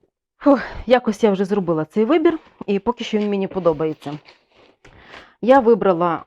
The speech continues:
комплект. Е, на самому Комшоп сайті ви можете придбати окремо вакууматор.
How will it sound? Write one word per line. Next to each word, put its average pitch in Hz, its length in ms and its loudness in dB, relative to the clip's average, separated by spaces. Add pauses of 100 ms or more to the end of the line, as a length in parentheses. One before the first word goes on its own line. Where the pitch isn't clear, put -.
комплект. 190 600 0 (1400)
Е, 190 240 -4 (300)
на 233 160 -2
самому 240 720 -2
Комшоп 220 640 -4
сайті 180 340 -4
ви 185 80 -6
можете 175 300 -6
придбати 160 460 -6
окремо 330 380 0
вакууматор. 156 640 -6